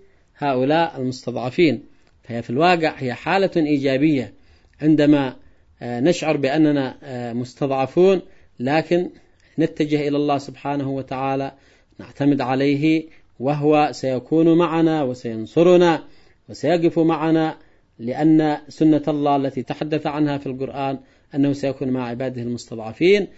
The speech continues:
وسينصرهم وسيؤيدهم، بينما سيضرب أولئك المستكبرين، أولئك الجبابرة، أولئك الطواغيت.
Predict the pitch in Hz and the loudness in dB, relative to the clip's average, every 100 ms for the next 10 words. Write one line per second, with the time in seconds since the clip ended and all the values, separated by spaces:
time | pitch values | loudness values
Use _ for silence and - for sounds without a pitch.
0 | - _ - 123 113 113 190 196 190 180 | -20 _ -10 -6 -6 0 2 4 4 2
1 | 143 - 127 117 151 208 208 220 202 - | -2 -4 -6 -2 0 2 4 4 2 -6
2 | - _ 135 185 196 175 160 143 147 180 | -20 _ 2 4 6 6 4 2 2 2
3 | 202 190 175 - 147 127 175 185 160 156 | 4 2 2 -2 -4 2 4 4 2 0
4 | 143 143 - - - 127 139 160 143 107 | -2 -2 -6 -14 -4 0 4 6 4 0
5 | - - _ _ 127 147 170 156 147 127 | -12 -20 _ _ -2 2 2 2 -2 0
6 | 127 143 160 147 139 127 151 147 180 151 | 0 2 2 2 0 -2 -2 0 2 0
7 | - - 131 120 120 165 151 - | -6 -8 -4 -4 2 4 4 0